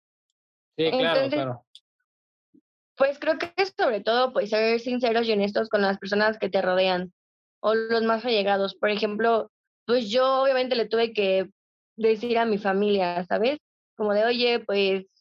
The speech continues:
Speaker 2: soy actriz porno, bla, bla, bla, o fui, me, soy modelo para adultos, hago esto y esto y esto".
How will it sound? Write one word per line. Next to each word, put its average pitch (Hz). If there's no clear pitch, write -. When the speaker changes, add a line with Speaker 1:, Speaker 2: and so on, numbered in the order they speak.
Speaker 2:
soy 208
actriz 185
porno, 254
bla, 190
bla, -
bla, 240
o 196
fui, 254
me, 208
soy 233
modelo 214
para 196
adultos, 240
hago 202
esto 202
y 185
esto 196
y 196
esto". 247